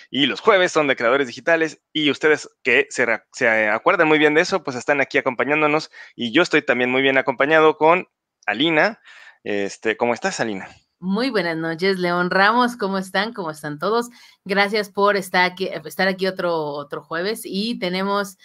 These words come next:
Speaker 2: mucha, mucha información, nuevas secciones, así que, uy, este es un programa muy, muy nuevo. Vamos poco a poco cambiándolo y evolucionando porque, pues sí,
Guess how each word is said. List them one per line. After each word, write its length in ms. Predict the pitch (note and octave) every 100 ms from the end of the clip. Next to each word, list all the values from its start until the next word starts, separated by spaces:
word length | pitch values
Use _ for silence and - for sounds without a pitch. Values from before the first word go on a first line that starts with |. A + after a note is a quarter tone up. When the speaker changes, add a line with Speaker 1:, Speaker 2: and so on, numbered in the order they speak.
| - _
Speaker 2:
mucha, 580 | A3 D#4 F#4+ - G3 -
mucha 300 | G3+ C#4+ D#4+
información, 680 | C4+ A#3+ F#3 F3+ G3 A3 A#3+
nuevas 320 | G#3+ G#3+ G#3
secciones, 720 | G3 - A#3 B3+ C4+ D4 G#4 -
así 300 | E3+ A3 G3
que, 300 | A#3 A#3+ -
uy, 300 | G#4+ B4+ D4
este 180 | C4 D#4
es 40 |
un 40 | C#4
programa 540 | C#4+ A#3+ B3+ C#4 -
muy, 300 | G#3+ B3 D#4
muy 240 | C#4+ C#4+ C4+
nuevo. 480 | A#3+ B3 C4+ C#4+ - _ _ _
Vamos 280 | A3+ A#3+ A#3+
poco 160 | B3
a 100 | B3
poco 580 | A3+ A3+ A#3+ A#3 G#3 F#3+ F3+
cambiándolo 720 | F3+ F3+ G#3+ A#3+ B3 B3+ A#3+
y 20 |
evolucionando 840 | F#3+ F3 E3+ - F3+ F#3+ G#3 A#3+ G#3+
porque, 560 | F#3+ - E3+ D#3+ D#3 _ _ _ _
pues 380 | F#3 F#3 F#3 -
sí, 240 | A#3+ G#4